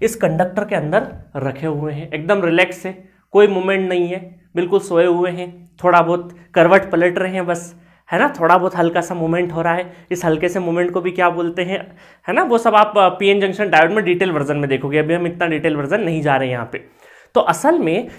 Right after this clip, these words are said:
ये जब हमने बैटरी अप्लाई नहीं करी, उसके पहले इस कंडक्टर के अंदर क्या हो रहे थे, इलेक्ट्रॉन प्रोटॉन आराम से सोए हुए थे। जैसे ही आपने क्या किया,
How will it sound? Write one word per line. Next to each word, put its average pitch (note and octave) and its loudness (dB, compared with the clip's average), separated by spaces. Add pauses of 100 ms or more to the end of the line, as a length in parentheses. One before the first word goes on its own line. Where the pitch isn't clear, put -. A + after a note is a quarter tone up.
ये E3+ 2
जब D4+ 6
हमने C4+ 2
बैटरी F3+ 0
अप्लाई G3 0
नहीं F#3+ 0
करी, F3+ 0
उसके - -4
पहले A3 -4
इस A3+ -6
कंडक्टर E3+ -6
के G#3 -8
अंदर G3 -6
क्या F#3 -8
हो F3 -4
रहे F#3+ -4
थे, A#3 0
इलेक्ट्रॉन F#3 -4
प्रोटॉन G3+ -2
आराम D#3+ -4
से G3+ -10
सोए C#3+ -4
हुए C3 -2
थे। - -14 (680)
जैसे E3 0
ही E4+ 4
आपने C4 6
क्या F3+ 2
किया, C#3+ 4